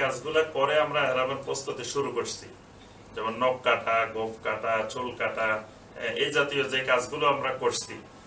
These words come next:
এই কাজগুলো এহরাম অবস্থায় করা যাবে না। এহরাম যতক্ষণ থাকবে এতক্ষণ চুল কা-, এ, নখ কাটা যাবে না এবং চুলও কাটা যাবে না,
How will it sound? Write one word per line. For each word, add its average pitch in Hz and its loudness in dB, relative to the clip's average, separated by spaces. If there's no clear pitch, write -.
এই 156 4
কাজগুলো 165 4
এহরাম 139 2
অবস্থায় 139 -2
করা 147 4
যাবে - -8
না। - -16
এহরাম 123 2
যতক্ষণ - 0
থাকবে 135 -2
এতক্ষণ 127 0
চুল 156 0
কা-, 131 -2
এ, - 2
নখ 143 4
কাটা 117 4
যাবে - -4
না - -14
এবং 131 4
চুলও 175 2
কাটা 160 4
যাবে - -4
না, - -16